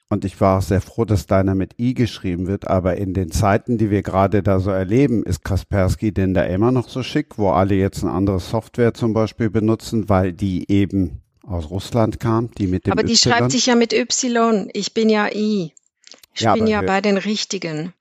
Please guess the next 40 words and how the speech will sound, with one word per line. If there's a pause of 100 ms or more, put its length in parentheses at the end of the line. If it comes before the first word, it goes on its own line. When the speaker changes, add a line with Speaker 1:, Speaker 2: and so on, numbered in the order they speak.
(100)
Speaker 1:
aber
hört
man
das,
wenn
du
dich
vorstellst,
sagst
du
Kaspersky? (360)
Speaker 2:
Nö,
dann, (140)
die
googeln
ja
sowieso,
jeder
googelt
heute.
Kaum
hast
du
deinen
Namen
ausgesprochen,
bist
du
schon
gegoogelt
und
dann
merken
die
sofort,
dass
ich
mit
I
bin.